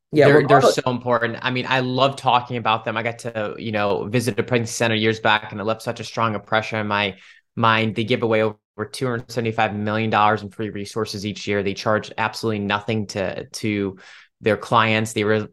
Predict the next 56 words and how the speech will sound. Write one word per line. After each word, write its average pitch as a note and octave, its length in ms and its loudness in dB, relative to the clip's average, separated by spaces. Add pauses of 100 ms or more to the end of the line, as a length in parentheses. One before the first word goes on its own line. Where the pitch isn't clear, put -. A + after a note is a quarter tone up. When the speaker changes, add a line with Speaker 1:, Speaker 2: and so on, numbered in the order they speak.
Speaker 2:
revi-, A2+ 680 2
rely A#2+ 340 4
on A2 220 0
donations C#3 500 0
and A#2+ 100 -8
volunteers. A#2 720 -2
And A2+ 120 -10
so A#2 140 -4
when A2+ 120 -2
we C3 100 2
had C3+ 100 4
the B2+ 60 4
idea A#2+ 260 2
for A#2 160 -6
Seven A#2 220 -2
Weeks A2+ 160 -6
Coffee, A2+ 220 -2
it's A2 80 -8
like, G#2+ 180 -6
"Let's B2+ 300 -2
give A#2 260 0
this A2+ 240 -2
to A#2 140 -6
the G2+ 100 -4
hands A#2+ 260 -2
and A2 100 -8
feet A2+ 180 -2
of G2+ 80 -4
the G2+ 80 -6
pro-life G2+ 420 0
movement." G2+ 320 -4 (460)
And A2 120 -4
that's G#2+ 180 -2
a G#2 140 4
local A#2 640 0 (100)
pregnancy A2 400 -4
care G2 240 -6
center. E2+ 260 -10
So G#2+ 140 -8
we G#2+ 80 -2
try A#2+ 220 2
to A#2 60 4
really A#2 240 4
focus A2+ 340 0
on A2 80 -4
that F2 180 -2
local G2 400 -4
level. F#2 380 0
Like, F2 160 -6
"Hey, G#2 120 -4
we G#2 120 -4
wanna A#2+ 180 0
help A2 220 -2
these F#2+ 160 -8
local A#2 280 0
communities, G#2 720 -4